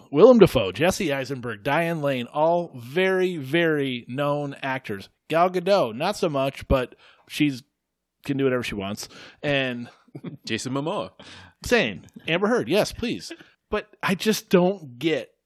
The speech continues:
Speaker 1: the small casting option for two of the five primary characters in this movie. It just, it really hung with me watching this whole thing. And I think that's, that it's crucial. Like,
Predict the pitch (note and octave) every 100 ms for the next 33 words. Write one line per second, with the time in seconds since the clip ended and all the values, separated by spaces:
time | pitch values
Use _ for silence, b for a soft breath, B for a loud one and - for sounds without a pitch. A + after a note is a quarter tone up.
0 | _ _ _ B2 B2 C#3 C3 A#2 _ _
1 | _ _ - - D3 D3 C#3+ - D3 C3+
2 | - C#3+ B2 A2 - A2 G#2+ - G#2+ G#2
3 | - C#3 - - F#3+ G3+ G#3+ _ - D3
4 | C3 C#3 - D3+ C#3 A2+ G#2 G2 - b
5 | b b - D3 C3+ C#3+ C3+ C3 C#3+ A#2
6 | G#2+ G#2+ F#2+ F2+ - _ _ C3+ B2+ A#2
7 | A#2+ G2+ E2+ D2 D3 C3+ E3+ - _ D#3+
8 | D#3+ D3+ F#3 F3+ D3 C3 C#3 _ - -
9 | - F3 D#3 D3 B2+ G2+ E2+ _ _ -
10 | C#3+ B2+ C3+ B2 A2+ A2 - - _ _
11 | _ D#3+ D#3+ D3+ F#3+ F3 E3 - - F3
12 | - D#3 - C#4+ - F2+ C3